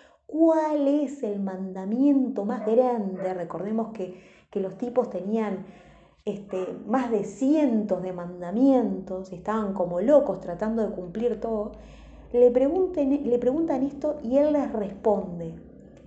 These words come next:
"El mandamiento más importante en el que se resume toda la ley es uno solo,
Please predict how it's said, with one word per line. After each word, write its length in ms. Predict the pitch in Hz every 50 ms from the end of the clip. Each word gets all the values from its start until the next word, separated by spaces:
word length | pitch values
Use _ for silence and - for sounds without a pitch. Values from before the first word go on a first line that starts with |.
| - - - -
"El 240 | 233 240 247 240
mandamiento 800 | 240 240 247 240 240 240 240 240 254 269 320 359 - 320 - 269
más 240 | 254 254 277 269 -
importante 840 | 277 262 233 214 - 202 190 190 - - 185 175 180 180 - 185 - -
en 80 | 220 220
el 220 | 220 214 220 220
que 100 | - 220
se 200 | 214 - 220 220
resume 420 | 214 214 208 - - 311 311 302 285
toda 420 | 285 - 294 311 330 311 285 233
la 180 | 208 202 185 185
ley 960 | 190 214 254 320 359 339 285 226 196 - - - - - - _ _ _ _ -
es 220 | 277 262 - -
uno 260 | - 294 311 302 285
solo, 640 | 294 - - 196 185 180 175 170 170 170 - -